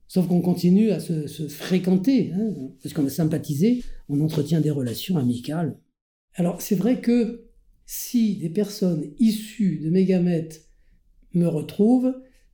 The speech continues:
c'est pour ça aussi que moi, je, je milite pour la, la, que soient rendus publics, en fait, les, euh, les, les résultats.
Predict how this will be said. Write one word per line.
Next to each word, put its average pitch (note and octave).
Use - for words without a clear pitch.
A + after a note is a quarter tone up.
c'est -
pour C#3
ça E3+
aussi F3+
que D3+
moi, D3+
je, C3
je B2+
milite D3+
pour C#3
la, A#2+
la, A#2
que F3+
soient G3
rendus F#3+
publics, G#3
en C#3+
fait, G3
les, D#3+
euh, C#3
les, C3+
les B2+
résultats. D3+